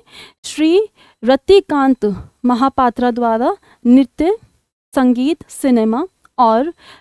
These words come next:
रंगमंच के क्षेत्र में उनके योगदान के लिए व्यक्ति को मान्यता प्रदान करने के लिए की गई थी। ठीक है, पुरस्कार में कितनी राशि दी जाती है आपकी? तो आपका एक लाख रुपए से उन्हें नवाजा जाता है।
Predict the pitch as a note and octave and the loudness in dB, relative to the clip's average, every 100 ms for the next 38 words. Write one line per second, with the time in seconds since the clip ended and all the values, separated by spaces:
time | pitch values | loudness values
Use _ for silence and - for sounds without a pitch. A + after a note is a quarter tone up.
0 | _ A3+ D#4+ G4+ D#4+ D#4 C#4+ C#4 D#4+ C#4 | _ 0 4 4 4 4 2 -2 -2 -2
1 | B3 A#3+ A#3 D4 A4 _ _ _ _ _ | -4 -2 0 0 -4 _ _ _ _ _
2 | - C#4 C4 E4+ C4+ C4+ A#3 B3 B3 B3 | 2 2 2 0 2 0 -2 -2 0 0
3 | B3 A3 A#3 G#4+ - - - _ A3 C4 | -2 -4 -2 -4 -6 -18 -20 _ 2 2
4 | - F#4 F#4+ B3 G#3+ A3 A3+ A#3 A#3 C4+ | 2 0 0 0 -2 -4 -4 -4 -4 -4
5 | B3 A3+ A#3 A#3 G#3+ G#3+ A3 A3+ F#4+ - | -4 -2 -2 -2 0 -2 -2 -4 -6 -6
6 | A3 F#3 E3 - G#3+ E4 D#4 B4 _ C#4 | -12 -10 -14 -14 -8 -6 -6 -10 _ -6
7 | D4+ - D4+ C#4+ D4+ D4 C#4+ D#4+ D4 D#4 | -4 -4 -2 0 -2 -2 -4 -2 -4 -6
8 | C#4+ D4+ D#4 D4 D#4+ D#4 - F#4+ B4+ - | -6 -4 -4 -2 -2 -2 -4 -6 -6 -12
9 | - - - C#4 B3 B3+ D#4 F4 - _ | -20 -14 -8 -6 -6 -6 -8 -8 -14 _
10 | - F4+ G#4 D#4 C#4+ C#4 A#3+ A3 A3+ - | -2 0 0 0 -2 -4 -6 -6 -4 -6
11 | - A3 D#4 A4 - B3 G#3+ G3 G#3+ G#3 | -2 -2 -2 -4 -2 -2 -2 -6 -8 -12
12 | - - G3+ F#3 F3 | -14 -12 -10 -8 -8